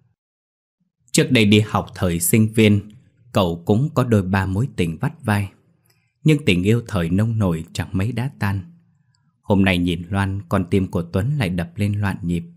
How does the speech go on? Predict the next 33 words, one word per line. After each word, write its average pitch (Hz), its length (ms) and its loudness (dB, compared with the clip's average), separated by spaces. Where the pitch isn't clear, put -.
một 85 280 -6
lần, 82 260 -6
như 98 140 2
gặp 87 300 -4
mối 92 300 -4
tình 82 240 -4
đầu. 85 320 -4
Loan 92 360 0
e 92 140 0
thẹn 90 300 -4
đỏ 82 220 -4
mặt 92 220 -2
khi 104 140 -4
bắt 123 240 -4
gặp 85 160 -6
Tuấn 131 260 0
nhìn 85 280 -2
mình 80 280 -6
với 92 280 -6
ánh 92 220 -10
mắt 139 120 -6
kỳ 78 160 -6
lạ. 87 320 -12
Tuấn 123 240 4
hồi 87 260 -2
phục 92 220 -4
tinh 123 200 -2
thần, 80 300 -8
ấp - 140 -8
úng 110 300 -6
nói, 110 280 -6
"Chị, - 220 -10
chị, 80 340 -6